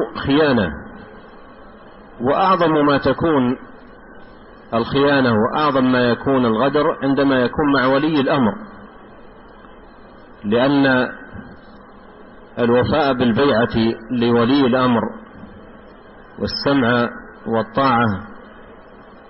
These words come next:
له أمر لا تنتظم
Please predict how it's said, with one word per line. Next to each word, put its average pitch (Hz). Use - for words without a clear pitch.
له 131
أمر 156
لا 165
تنتظم 147